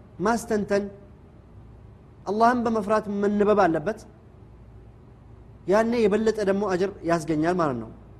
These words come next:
عن جابر رضي الله عنه عن النبي صلى الله عليه وسلم قال يقال صاحب القرآن يوم القيامة ይላል። የቁርአን ወዳጅ፣ ቁርአንን የሚያነብ፣ የሚቀራ፣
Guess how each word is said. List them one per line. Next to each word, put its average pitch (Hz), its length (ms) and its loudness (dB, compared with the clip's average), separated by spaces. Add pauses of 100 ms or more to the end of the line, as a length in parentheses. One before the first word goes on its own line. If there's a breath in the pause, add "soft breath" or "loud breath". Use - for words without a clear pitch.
(120)
عن 180 180 -2
جابر 240 260 2
رضي 220 200 2
الله 208 260 4
عنه 196 220 2 (500)
عن 165 140 -4
النبي 190 280 0
صلى 202 180 -2
الله 202 200 2
عليه 190 200 4
وسلم 180 360 0
قال 160 260 0 (1300)
يقال 226 340 4 (460)
صاحب 214 440 2
القرآن 190 680 0 (560)
يوم 208 240 2
القيامة 190 440 0
ይላል። 160 240 0 (1400)
የቁርአን 208 480 0 (1300)
ወዳጅ፣ 208 380 2 (1300)
ቁርአንን 214 340 2
የሚያነብ፣ 214 520 -2
የሚቀራ፣ 208 500 0